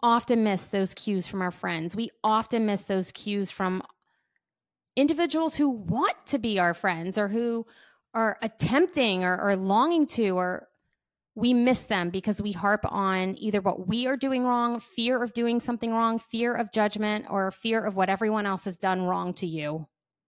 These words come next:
But you can create those positive feedback loops of finding connection and safety and trust within the world around you, as well as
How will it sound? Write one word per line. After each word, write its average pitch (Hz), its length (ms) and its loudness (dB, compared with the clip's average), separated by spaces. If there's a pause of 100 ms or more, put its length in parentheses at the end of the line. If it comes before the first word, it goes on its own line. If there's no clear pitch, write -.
(600)
But 220 160 4
you 240 160 4
can 262 500 2
create 214 720 -2
those 208 240 4 (100)
positive 240 640 0
feedback 208 640 -4
loops 190 380 0
of - 120 -8
finding 214 880 -2 (400)
connection 208 720 0
and 190 220 -4
safety 185 640 -4
and 185 160 -4
trust - 500 -4
within 190 640 -4 (1080)
the 202 240 -2
world 214 500 2
around 214 500 0
you, 196 260 -2
as 202 200 -4
well 208 260 2
as 202 400 -2